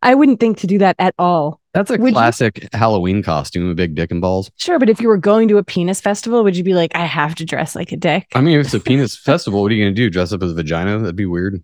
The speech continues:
Speaker 1: I would just wear normal clothes and see what they had going on.
Speaker 2: You can see that in San Francisco any day of the week. Uh, amazing, so fun, so unique, such a different experience.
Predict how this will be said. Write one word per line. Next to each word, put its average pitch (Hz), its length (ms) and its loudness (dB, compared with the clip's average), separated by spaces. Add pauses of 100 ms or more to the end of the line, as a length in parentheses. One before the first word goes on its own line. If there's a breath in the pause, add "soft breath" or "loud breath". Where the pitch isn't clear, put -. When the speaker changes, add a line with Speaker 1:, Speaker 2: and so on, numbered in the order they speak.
Speaker 1:
I 220 200 2 (160)
would 202 180 2
just 196 300 -2
wear 190 140 2
normal 175 280 2
clothes 180 320 0
and 170 120 0
see - 140 -4
what 165 100 0
they 156 120 -2
had 151 160 0
going 156 220 0
on. 175 160 0
Speaker 2:
You 170 80 -2
can 127 140 0
see 120 140 -4
that 104 140 0
in 82 80 -8
San 92 200 -6
Francisco 90 440 -6
any 87 160 -2
day 85 120 -4
of 85 60 -2
the 78 60 -4
week. 85 260 -6 (1600)
Uh, 101 260 2
amazing, 131 540 2
so 202 180 2
fun, 165 300 0
so - 140 -4
unique, 185 420 0
such - 220 -4
a 139 40 -2
different 151 280 -4
experience. 127 720 -2